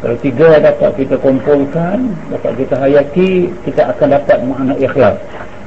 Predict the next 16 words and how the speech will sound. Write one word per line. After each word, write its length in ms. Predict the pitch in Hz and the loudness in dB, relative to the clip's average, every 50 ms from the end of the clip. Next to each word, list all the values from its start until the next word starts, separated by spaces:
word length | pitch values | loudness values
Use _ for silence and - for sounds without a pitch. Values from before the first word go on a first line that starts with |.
| - - | -4 0
Yang 320 | 143 185 190 180 160 - | 4 4 4 4 4 2
pertama, 560 | - 185 180 180 190 208 220 233 233 - - - - - - - | 2 4 4 6 6 6 6 6 4 2 0 -8 -12 -12 -6 -4
engkau 400 | 139 147 - - - 160 156 147 139 - - | -2 -2 -2 0 2 4 4 4 2 2 2
tuntut 480 | 190 214 220 202 - - 214 233 - - - - 127 | 4 6 6 6 4 4 4 4 4 2 -2 -2 0
dengan 240 | 135 143 147 151 139 135 - | 2 2 4 2 0 0 -2
sembahyang 560 | 160 156 151 143 147 151 156 147 143 143 135 | 0 2 4 4 4 4 4 4 2 0 -2
itu 560 | 151 156 147 - - 190 208 214 220 214 196 151 160 | -2 -4 -2 0 2 4 4 4 2 2 0 0 0
dengan 320 | 156 143 160 143 135 117 - - | 2 2 2 2 2 0 -2 0
keredaan 800 | 156 151 151 147 135 151 156 - - 165 165 151 131 123 - - | 2 4 4 6 6 4 2 2 2 0 2 2 2 2 0 0
Allah. 400 | 117 113 117 117 117 110 101 - - - - - - - - - - - - - - - - - - - - - - - - - - - - - - - - 110 101 | 0 2 2 4 2 2 0 -2 -8 -14 -16 -16 -16 -16 -16 -16 -16 -16 -16 -16 -16 -16 -16 -16 -16 -16 -16 -16 -16 -16 -16 -16 -16 -16 -16 -16 -16 -14 -10 -2 0
Jangan 480 | 123 123 127 143 160 160 151 139 135 117 113 - - - 131 | 2 2 4 4 4 2 2 2 0 -2 -4 -8 -10 -8 -6
engkau 320 | 123 117 - 139 127 117 107 - - | -6 -4 0 2 2 2 2 2 0
tuntut 400 | 143 143 135 139 - 156 127 117 - - | -2 -2 -2 -2 -2 0 -2 -2 -2 -4
akan 260 | 120 117 - 143 120 107 | -4 -2 0 0 2 2
reda 400 | 104 117 135 139 135 - 131 123 120 120 | 2 4 2 2 4 4 4 4 4 4
manusia. 560 | 117 117 120 120 110 - - 135 117 98 | 2 0 0 -2 -4 -2 -2 -2 -2 -2